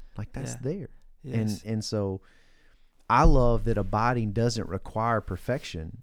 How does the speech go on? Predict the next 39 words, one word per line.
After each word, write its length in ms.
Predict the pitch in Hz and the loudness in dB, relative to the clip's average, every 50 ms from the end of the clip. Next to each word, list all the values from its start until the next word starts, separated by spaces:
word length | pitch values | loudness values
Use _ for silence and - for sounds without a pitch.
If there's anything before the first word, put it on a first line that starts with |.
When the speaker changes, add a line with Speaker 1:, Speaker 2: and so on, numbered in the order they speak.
| - - | -12 -6
Speaker 1:
It 60 | - 113 | -4 -4
Speaker 2:
Yes. 80 | 104 98 | -2 -2
Speaker 1:
requires 760 | 104 98 - - - 110 113 120 117 104 90 90 - - - - - | -4 -6 -6 -4 -2 -2 0 0 0 -2 -2 -4 -6 -8 -12 -10 -6
relationship. 880 | 98 98 95 95 113 165 180 - - 120 - - - - - _ - - - _ _ _ _ _ _ _ | -4 -4 -2 0 -2 -2 -2 -4 -6 -6 -6 -8 -10 -10 -12 _ -20 -20 -20 _ _ _ _ _ _ _
That's 320 | - 117 131 160 165 - - | -2 0 0 0 -2 -4 -4
the, 220 | 117 117 107 107 | -2 -2 -2 0
that's 260 | 98 117 135 - - | 0 -2 -2 -2 -6
the 100 | - - | -10 -8
first 220 | - - 110 104 - | -6 -4 -4 -4 -2
step 240 | - 117 107 - | -4 -4 -4 -4
of 80 | 101 90 | -4 -4
abiding. 460 | 95 98 85 98 110 139 156 123 107 | -4 -2 -2 -2 0 0 -2 -2 -2
You 80 | 104 101 | -2 -2
begin 260 | 87 104 92 110 104 | -4 -4 -4 -2 -2
a 60 | 107 | -2
relationship 400 | 101 98 92 101 98 - 98 - | -2 -2 -2 -2 -4 -6 -8 -8
with 100 | 85 98 | -8 -6
God, 400 | 85 101 110 147 160 143 120 117 - | -6 -6 -6 -6 -6 -8 -10 -10 -8
and 120 | - 110 104 | -6 -2 0
then 100 | 120 139 | 0 0
Speaker 2:
Yes. 180 | 143 131 123 110 | 2 0 0 0
Speaker 1:
the 80 | 107 | -2
invit-, 100 | 104 - - | -4 -4 0
I, 320 | - - - - - - 165 | 0 0 0 0 0 -2 0
I 20 | |
think 160 | 190 214 190 | 0 0 -2
it's 140 | 156 131 - | -2 -4 -4
the 80 | - 104 | -8 -10
two 220 | - - 156 156 | -2 0 0 0
craziest 480 | - - 139 127 135 127 123 120 110 120 | 2 0 0 2 2 0 -2 -2 -4 -4
invitations 580 | 113 101 95 - 107 101 98 - 98 95 90 | -4 -4 -4 -2 -2 -2 -2 -4 -6 -6 -6
in 140 | 95 95 95 | -6 -4 -4
the 80 | 95 92 | -4 -4
world. 280 | 82 82 85 87 - - - _ _ - | -4 -4 -6 -8 -10 -14 -20 _ _ -12
Speaker 2:
Yes. 360 | 131 120 117 117 - - - - | -12 -10 -10 -12 -14 -16 -4 0
Speaker 1:
A, 220 | 120 127 147 160 | 2 4 4 4
that 160 | 143 131 113 113 | 2 0 0 0
God 340 | 123 117 120 120 120 117 | 2 2 2 2 0 0
would, 240 | 110 110 107 104 - | 0 0 0 -2 -4